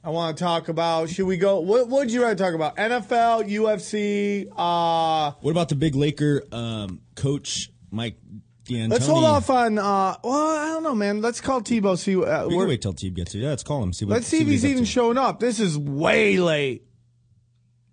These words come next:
Speaker 2: It's not the first time.
Speaker 1: I won some awards this weekend. My other podcast, The Night Show, won a po-, uh, podcasting award, and then I got an award for a great service to the Armenian community.
Speaker 2: Oh, congratulations.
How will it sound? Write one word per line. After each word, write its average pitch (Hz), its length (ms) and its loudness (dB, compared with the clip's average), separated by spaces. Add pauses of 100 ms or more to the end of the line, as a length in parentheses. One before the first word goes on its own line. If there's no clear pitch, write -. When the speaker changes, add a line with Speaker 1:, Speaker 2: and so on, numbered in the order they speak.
(220)
Speaker 2:
It's - 140 -14
not 113 160 -2
the 104 40 -2
first 110 280 -2
time. 80 260 -4 (1080)
Speaker 1:
I 151 40 0
won 185 200 2
some 175 200 2
awards 160 500 2
this 131 160 -4
weekend. 131 520 -4 (800)
My 147 220 0
other 170 200 0
podcast, 151 680 0
The 139 80 -2
Night 147 260 -2
Show, 139 180 -2
won 127 220 -4
a 127 80 -6 (220)
po-, 160 100 -4
uh, 117 720 -2 (180)
podcasting 151 680 -2
award, 156 360 0
and 143 160 -4
then 147 120 -2
I 147 80 -2
got 147 120 0
an 139 80 -4
award 139 360 -2
for 143 140 -4
a 123 60 -6
great 147 240 -2
service 143 380 -2
to - 40 -6
the 131 240 0
Armenian 131 420 -2
community. 123 560 -4
Speaker 2:
Oh, 139 160 -6
congratulations. 104 840 -6